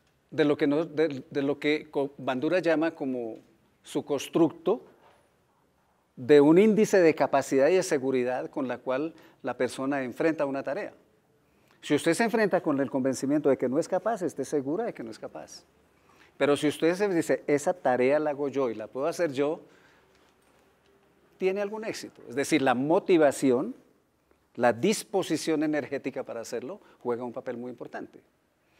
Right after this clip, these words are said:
Y si el maestro en un momento dado encarna la autoridad formal y el chico tiene un estilo de aprendizaje autónomo,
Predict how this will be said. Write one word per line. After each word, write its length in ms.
Y 160
si 220
el 140
maestro 540
en 120
un 80
momento 400
dado 240
encarna 480
la 100
autoridad 540
formal 560
y 100
el 60
chico 280
tiene 220
un 80
estilo 380
de 100
aprendizaje 640
autónomo, 720